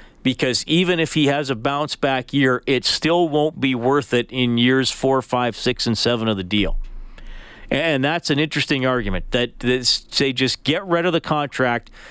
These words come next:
so you don't have to deal with it later on." I, I, I'm not really in favor of a buyout, because in, in the long term, you're not saving that much, and you're, you know, you have over half of his well, a couple of years, it's almost the full value of his annual salary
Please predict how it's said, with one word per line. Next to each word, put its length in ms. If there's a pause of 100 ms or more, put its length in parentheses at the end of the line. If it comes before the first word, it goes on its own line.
(120)
so 160
you 120
don't 300
have 240
to 80
deal 280
with 160
it 120
later 320
on." 160 (400)
I, 100
I, 380 (200)
I'm 320
not 220
really 320
in 80
favor 400
of 80
a 100
buyout, 640
because 340
in, 340
in 160
the 80
long 280
term, 220
you're 120
not 240
saving 440
that 220
much, 500 (460)
and 240
you're, 220
you 240
know, 80
you 100
have 240
over 280
half 280
of 100
his 360 (720)
well, 220
a 140
couple 360
of 60
years, 200
it's 120
almost 340
the 60
full 260
value 380
of 100
his 220
annual 380
salary 480